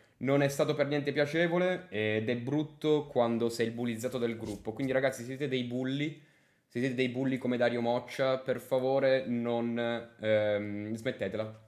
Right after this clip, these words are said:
perché non fa piacere. Perché lo scherzo si fa insieme, non si deride. Si fa insieme, non si deride.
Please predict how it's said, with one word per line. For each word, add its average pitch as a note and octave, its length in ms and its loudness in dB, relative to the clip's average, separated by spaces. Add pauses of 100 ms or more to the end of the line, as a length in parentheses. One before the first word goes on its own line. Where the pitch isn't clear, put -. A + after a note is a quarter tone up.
perché A2+ 260 -8
non A2+ 120 -4
fa A2+ 120 -2
piacere. G2+ 540 -4 (360)
Perché A2 340 -2
lo A#2 120 -2
scherzo D#3 720 -2
si D3+ 140 -10
fa B2+ 100 0
insieme, G#2+ 840 -2
non A#2 340 -4
si A#2+ 220 -6
deride. A2 680 -4 (560)
Si - 180 -10
fa G#2+ 100 -4
insieme, G#2+ 600 0
non G#2+ 260 -4
si A2+ 200 -10
deride. G2 560 -6